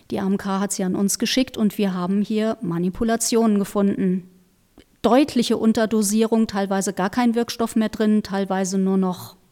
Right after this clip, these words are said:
ein Zehntel, ein Hundertstel.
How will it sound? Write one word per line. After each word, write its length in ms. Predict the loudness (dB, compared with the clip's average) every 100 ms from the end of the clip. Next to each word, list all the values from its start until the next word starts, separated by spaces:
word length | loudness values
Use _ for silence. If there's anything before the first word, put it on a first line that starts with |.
| -10
ein 160 | -6
Zehntel, 760 | -4 0 2 2 2 0 0 -4 -20 -6
ein 200 | -4 2
Hundertstel. 760 | 4 4 0 -2 -2 -4 -4